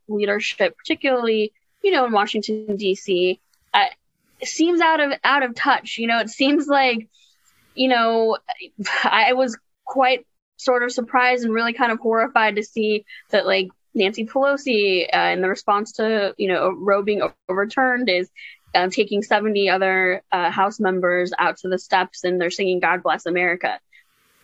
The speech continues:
That's not what we wanna see right now. We <laughs> wanna see the response of,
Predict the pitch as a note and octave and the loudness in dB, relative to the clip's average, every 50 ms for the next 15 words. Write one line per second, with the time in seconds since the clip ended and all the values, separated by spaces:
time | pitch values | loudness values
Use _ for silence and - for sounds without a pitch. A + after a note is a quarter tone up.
0 | _ - C#4+ D4 E4+ F#4+ F#4+ - F#4 F4+ E4+ E4+ E4 E4 D#4+ D#4 D4 D4 C#4 B3+ | _ 2 4 4 4 2 2 2 4 4 4 4 2 2 2 2 2 2 2 0
1 | B3 B3 - C#4+ C#4+ C4+ B3 G#3+ F#3+ D#3+ - D#3+ D3+ - - - - G#3 A3+ B3+ | -2 -2 0 0 2 2 2 2 0 0 0 -2 -2 -2 -2 -4 -4 -2 2 2
2 | F4+ E4+ E4 F#4+ F4 E4+ E4 F4 - - - C#4 C4+ C4 B3+ B3+ B3+ B3 A#3+ A#3 | 2 4 4 2 4 4 2 0 0 -2 -4 -2 0 0 0 0 0 0 0 0
3 | A#3 A#3+ - - A#3 A3+ A3 A3+ B3+ C4 A#3+ G#3 G#3 G#3 G#3 G#3 | -2 -4 -2 -2 0 0 0 0 -2 -2 -2 -2 -2 -2 -4 -6